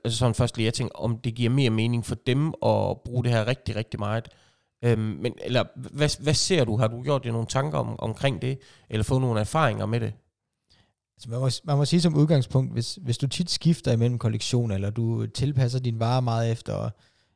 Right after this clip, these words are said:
Speaker 2: hvilke årstider du er i, jamen, jamen, så giver det jo rigtig god mening. Fordi så, så får kunderne ligesom besked om, jamen, hvornår er de her nye varer egentlig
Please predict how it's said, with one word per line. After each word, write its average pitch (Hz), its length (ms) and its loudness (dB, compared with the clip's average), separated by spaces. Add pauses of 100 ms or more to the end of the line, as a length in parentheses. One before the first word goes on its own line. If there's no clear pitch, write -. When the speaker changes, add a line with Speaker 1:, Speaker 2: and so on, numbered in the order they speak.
(100)
Speaker 2:
hvilke 123 300 0
årstider 117 520 0
du 113 100 -4
er 110 40 0
i, 110 180 -4
jamen, 117 200 -4
jamen, 113 120 -2
så 135 140 4
giver 147 160 6
det 123 80 4
jo 110 100 4
rigtig 127 240 0
god 117 140 2
mening. 110 360 0 (380)
Fordi 123 240 0
så, 147 380 4
så - 220 2
får 123 300 2
kunderne 135 340 4
ligesom 127 240 2
besked 151 340 2
om, 120 120 2
jamen, 117 100 0
hvornår 131 320 2
er 120 40 2
de 123 160 2
her 131 160 6
nye 120 240 2
varer 120 240 0
egentlig 117 320 -2